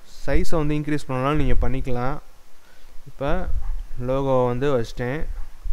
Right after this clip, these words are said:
ஒண்ணும் இல்ல. இப்போ ஓகே கொடுத்துட்டு நீங்க வந்து சேவ்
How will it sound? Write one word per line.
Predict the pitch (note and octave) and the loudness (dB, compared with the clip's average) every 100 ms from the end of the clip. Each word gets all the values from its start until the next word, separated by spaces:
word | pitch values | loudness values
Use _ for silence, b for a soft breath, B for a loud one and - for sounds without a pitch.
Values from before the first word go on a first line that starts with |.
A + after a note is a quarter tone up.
| B2 | 0
ஒண்ணும் | C3+ D#3+ D#3 | 0 0 -2
இல்ல. | B2+ C#3 E3+ | 0 -2 -4
இப்போ | - C#3+ E3 - - D3 | -8 -8 -10 -10 -10 -8
ஓகே | C#3 D3 C3+ | -2 2 4
கொடுத்துட்டு | - B2+ B2 E3+ G#3+ - B B B - | 4 2 0 0 0 -2 B B B 6
நீங்க | C3 C3+ C3 | 4 2 0
வந்து | C#3 F#3+ A#3 E3 - | 0 0 0 -2 0
சேவ் | D3+ | 0